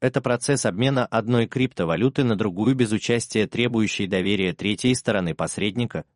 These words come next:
биржи или обменной платформы. О реализации атомарных свопов задумался в две тысячи двенадцатом году известный криптограф и разработчик Серхио Лернер.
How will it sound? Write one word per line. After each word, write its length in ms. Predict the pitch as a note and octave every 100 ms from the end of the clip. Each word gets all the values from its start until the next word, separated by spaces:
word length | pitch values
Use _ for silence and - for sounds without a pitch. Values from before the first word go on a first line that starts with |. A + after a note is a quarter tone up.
| -
биржи 500 | E2+ B2+ D#3 D3 D3+
или 200 | A#2+ A#2
обменной 560 | - F2+ F#2 D#2 E2
платформы. 640 | D#2 F#2 - E2 D2 C2 B1 _ _ _ _ -
О 120 | A2+
реализации 720 | A#2 F2+ F2+ A2 D3+ - D3+
атомарных 640 | - C3 B2+ B2 G#2 E2+ E2
свопов 420 | - C#3 D#3 B2+
задумался 560 | A2 B2 F3 D3 -
в 60 | F2
две 220 | F2+ B2
тысячи 420 | - C3+ - -
двенадцатом 600 | F#2+ F#2+ G2+ F2+ E2 E2+
году 300 | E2+ D#2+ G2+ B2+
известный 520 | A#2+ G#2+ A#2 - F2
криптограф 680 | E2 D#2+ - C3 D#3+ D#3+ -
и 60 |
разработчик 680 | A#2+ G#2+ F#2+ G2 G2 - G#2
Серхио 420 | - G2 - A2+
Лернер. 440 | B2 F#2 C#2+ C2+